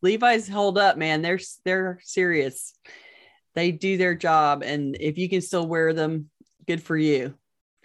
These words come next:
Not all of us are that, <laughs> are still that thin. <laughs> As I was in high school, good Lord, I can't even imagine it.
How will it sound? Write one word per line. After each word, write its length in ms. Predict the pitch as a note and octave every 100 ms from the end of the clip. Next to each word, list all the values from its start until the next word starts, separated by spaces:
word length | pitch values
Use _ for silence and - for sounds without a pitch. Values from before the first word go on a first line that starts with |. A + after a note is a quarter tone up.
| _ _ _ -
Not 180 | F#3 F#3
all 160 | G3+
of 100 | G3+
us 160 | G3 F#3+
are 120 | F3+
that, 320 | F#3 F#3 A3 -
<laughs> 120 | - C#4
are 120 | D4
still 420 | - - - D4
that 220 | - B3 - C4+ -
thin. 500 | C4+ - A#3 G#3 G3 -
<laughs> 160 | - -
As 200 | - -
I 80 | -
was 280 | C4+ D4+ -
in 180 | C#4+ C#4+
high 200 | G#3 A#3+
school, 300 | - G3+ F#3+
good 200 | G3 G3+
Lord, 400 | G#3 G3+ E3+ F3+ - - - -
I 60 | F#3
can't 200 | G3+ F#3+
even 160 | F3+
imagine 440 | E3+ E3+ F3+ G3 C#3+
it. 200 | -